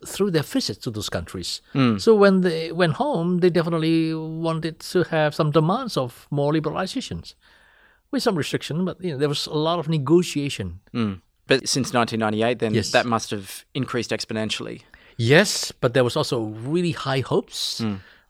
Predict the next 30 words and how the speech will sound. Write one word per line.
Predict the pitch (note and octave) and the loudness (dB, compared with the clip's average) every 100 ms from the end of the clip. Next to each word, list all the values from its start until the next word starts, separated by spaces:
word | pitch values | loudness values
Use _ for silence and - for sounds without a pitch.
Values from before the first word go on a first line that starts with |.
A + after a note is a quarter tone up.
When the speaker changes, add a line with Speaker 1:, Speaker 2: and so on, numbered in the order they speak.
| _ | _
Speaker 1:
Uh, | - - | -14 -14
things | - D#3+ D3+ - | -4 0 0 0
will | C3+ C3+ C3 | 0 2 0
be | C3 C3 C3 | 0 -2 -2
radically | A#2 B2 B2+ C#3 C3+ | -2 -4 -2 0 0
different, | D#3 - C4 D4 B3+ - | 0 -2 -8 -8 -14 -6
and | B2+ B2 A#2+ | -4 -2 -4
that | B2+ A2 - | -4 -6 -4
hope, | C#3 C3 - A#2+ _ - - - _ - | -4 -4 -8 -20 _ -20 -20 -20 _ -4
uh, | B2 B2 B2 | -2 -2 -4
didn't | C#3+ C#3 | -6 -6
last | C3+ C3+ - | -4 -4 0
very | D3+ | 0
long | C#3 F#3 D3 C3 C#3+ - | 2 0 0 -4 -8 -10
to | B2 C#3+ C#3 B2+ A#2+ A#2 - | -4 0 2 2 -2 -4 -6
have | A#2 | -8
to | - | -6
confront | - G2 - D3+ C3 | -6 -6 -4 -2 0
the | A2+ | -2
reality, | G2+ G2 F#2 F#2+ E2 | -2 -4 -6 -8 -8
the | G#2 | -8
ugly | F2+ G#2 | -6 -6
reality | G2 G2 F2+ F2+ | -6 -6 -8 -10
that | F2+ D#2+ - - _ _ _ _ - | -10 -14 -20 -20 _ _ _ _ -8
change | - C3+ B2 - - _ _ | -2 0 0 -2 -6 _ _
did | - | -8
not | A#2 G2 | -8 -8
take | F#2+ - | -12 -12
place | E2+ D#2 D#2+ - | -14 -14 -14 -14
o-, | A2 | -14